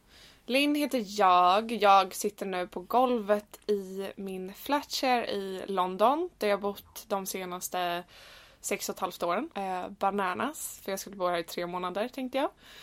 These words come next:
Innan det så har jag också bott i Spanien ett år och i Kenya i drygt två år,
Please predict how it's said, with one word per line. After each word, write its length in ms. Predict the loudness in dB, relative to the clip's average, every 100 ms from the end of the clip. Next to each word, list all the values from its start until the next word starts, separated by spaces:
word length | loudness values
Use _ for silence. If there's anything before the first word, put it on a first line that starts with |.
| -20 -20 -14 -2
Innan 500 | 0 2 2 2 2
det 320 | 0 0 -2
så 140 | -4 -6
har 160 | -4
jag 120 | -2
också 260 | -4 -8 -10
bott 400 | -8 -10 -10 -10
i 240 | -6 -6
Spanien 460 | -4 0 0 0 -2
ett 220 | -4 -4
år 560 | -2 2 4 4 0 0
och 360 | 0 -2 -20 -10
i 340 | -6 -6 -8 -8
Kenya 640 | -4 0 0 0 -4 -4
i 300 | -6 -6 -8
drygt 680 | -8 -8 -8 -14 -18 -18 -10
två 140 | -2 -2
år, 180 | -2